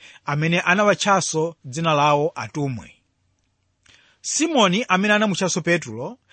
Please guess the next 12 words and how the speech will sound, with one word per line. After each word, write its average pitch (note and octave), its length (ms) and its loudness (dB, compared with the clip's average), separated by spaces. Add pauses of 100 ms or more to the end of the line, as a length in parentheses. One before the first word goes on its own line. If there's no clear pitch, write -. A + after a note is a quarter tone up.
(200)
ndi D3+ 120 0
Andreya G3+ 500 4
m'bale D3 240 -2
wake, D#3+ 640 0 (340)
ndi D3 160 -4
Yakobo, G3+ 720 0 (240)
ndi D3+ 140 -4
Yohane, G3+ 760 2 (380)
ndi D#3 180 -2
Filipo, F#3+ 720 0
ndi E3 200 -6
Bartolomeyo, D3 800 -2